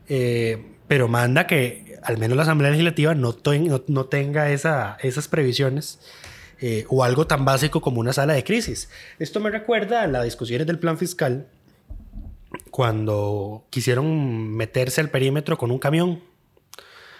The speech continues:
Eh, y estaba sesionando la Comisión de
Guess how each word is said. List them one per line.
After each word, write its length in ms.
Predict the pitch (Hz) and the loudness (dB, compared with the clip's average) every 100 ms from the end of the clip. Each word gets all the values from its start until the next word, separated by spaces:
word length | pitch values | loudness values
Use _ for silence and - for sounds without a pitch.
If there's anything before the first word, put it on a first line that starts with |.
| - _ _ _ | -20 _ _ _
Eh, 800 | - 113 107 104 101 101 98 104 110 _ _ | -8 -4 -2 -2 -2 -4 -4 -8 -16 _ _
y 180 | - 135 | -2 0
estaba 600 | 113 - - 123 123 139 | 0 -2 0 2 4 2
sesionando 880 | 143 156 151 151 156 147 147 165 165 | 2 0 2 4 4 4 2 2 4
la 240 | 135 117 | 2 0
Comisión 1080 | - 117 104 98 - 131 131 139 143 165 165 _ | -2 -2 -2 -4 -2 2 2 2 0 -2 -6 _
de 720 | 143 123 135 143 151 170 - | -8 0 2 4 2 0 -6